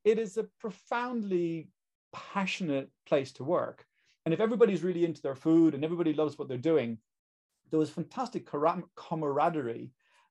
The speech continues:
And boy, does a night fly by when you're busy. You know, the talk, we were talking earlier just before we, we started the podcast about how time is flying by at the moment. But in a busy night, you know, you come in, you do your thing, and then before you know it, you're going home because you're just on fire. And I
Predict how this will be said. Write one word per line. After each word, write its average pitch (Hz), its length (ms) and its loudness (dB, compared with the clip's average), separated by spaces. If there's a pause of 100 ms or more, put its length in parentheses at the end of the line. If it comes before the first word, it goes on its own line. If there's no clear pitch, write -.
And 175 440 2
boy, 233 220 6
does 143 160 -4
a - 20 -2
night 143 260 -4
fly 143 240 -2
by 139 220 2
when 120 120 -6
you're 120 100 -8
busy. 123 400 -10
You 143 160 -6
know, 143 180 0
the 147 300 -2 (260)
talk, 185 160 0
we 180 140 2
were 185 60 4
talking 160 260 0
earlier 151 320 2
just 131 240 -12
before 139 240 -6
we, 135 220 -6 (140)
we 127 120 -10
started 135 440 -2
the 117 80 -10
podcast 156 500 -2
about 131 180 -2
how 135 100 -2
time 127 240 -8
is 123 80 -10
flying 160 380 -2
by 131 260 2
at 120 100 -4
the - 60 -16
moment. 120 300 -8 (480)
But 202 120 2
in 247 120 2
a 240 40 -2
busy 240 300 2
night, 143 480 0
you 156 80 -6
know, 156 80 0
you 156 160 2
come 180 220 -2
in, 151 220 2
you 143 40 -2
do 143 160 -4
your 170 160 0
thing, 143 320 0
and 135 140 -4
then 139 80 -8
before 135 260 -4
you 135 80 -2
know 143 140 2
it, 123 100 -4
you're 123 80 -8
going 123 200 -2
home 135 260 -2
because 120 240 -10
you're 127 80 -10
just 139 200 -12 (140)
on 143 300 2
fire. 139 640 -2 (100)
And 156 280 -2
I 160 180 -2